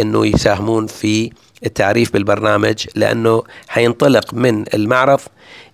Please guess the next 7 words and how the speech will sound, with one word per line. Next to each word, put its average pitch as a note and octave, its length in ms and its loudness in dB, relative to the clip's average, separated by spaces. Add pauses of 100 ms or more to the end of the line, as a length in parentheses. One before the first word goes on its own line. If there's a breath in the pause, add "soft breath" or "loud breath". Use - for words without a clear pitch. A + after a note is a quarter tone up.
(100)
إلى A2 300 2
مختلف A2 760 0
مستشفيات G#2+ 640 -4
الدولة A2 380 2
والمرافق G2 540 0
الطبية B2+ 560 0 (520 loud breath)
وإلى A#2+ 840 2